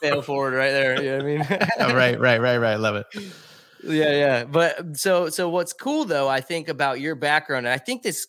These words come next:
Speaker 1: might have to do with how your success has happened, is that you actually have a theater background. And, um, you know, I, I do wanna dive a little bit into that and learn a
Speaker 2: Yeah.
Speaker 1: little bit about the history of that, and then see if we can figure out and pinpoint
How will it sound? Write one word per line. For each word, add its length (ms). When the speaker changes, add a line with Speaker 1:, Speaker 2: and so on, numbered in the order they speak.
Speaker 1:
might 300
have 300
to 120
do 280
with 160
how 220
your 160
success 460
has 120
happened, 420
is 200
that 300
you 80
actually 220
have 100
a 60
theater 320
background. 560
And, 640
um, 540
you 140
know, 140
I, 180
I 40
do 160
wanna 180
dive 280
a 20
little 180
bit 200
into 320
that 400
and 160
learn 180
a 40
Speaker 2:
Yeah. 40
Speaker 1:
little 180
bit 120
about 240
the 60
history 420
of 80
that, 300
and 160
then 120
see 180
if 100
we 120
can 120
figure 320
out 140
and 100
pinpoint 500